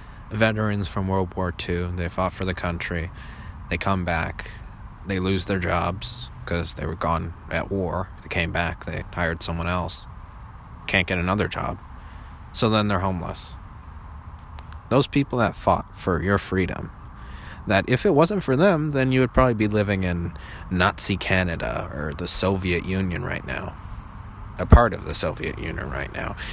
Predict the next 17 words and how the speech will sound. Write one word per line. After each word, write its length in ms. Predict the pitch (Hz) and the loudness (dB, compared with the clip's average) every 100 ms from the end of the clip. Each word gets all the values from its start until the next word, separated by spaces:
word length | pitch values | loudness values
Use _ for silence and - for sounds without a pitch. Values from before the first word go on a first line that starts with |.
| - | 2
You 140 | 123 | 6
might 140 | 135 | 6
not 180 | 139 131 | 6 4
even 220 | 135 127 | 4 4
be 100 | 113 | 2
alive 720 | 117 104 95 95 73 - - - | 2 4 4 2 0 -6 -8 -10
if 140 | - 85 | -6 -2
it 20 | |
wasn't 300 | 76 - - | -2 -4 -4
for 140 | - | -4
them. 300 | 82 87 - - - - - - - - - - - - - - - - - - - - - - 113 | -4 -4 -6 -10 -14 -14 -14 -14 -14 -14 -12 -12 -12 -14 -12 -12 -12 -12 -12 -12 -14 -16 -16 -2 2
And 180 | 117 | 4
they 160 | 117 123 | 6 4
still 300 | - - 107 | 4 2 2
chose 400 | - 107 101 90 | 4 4 4 0
to, 240 | - 95 | 0 0
well, 260 | 78 113 92 | 4 2 2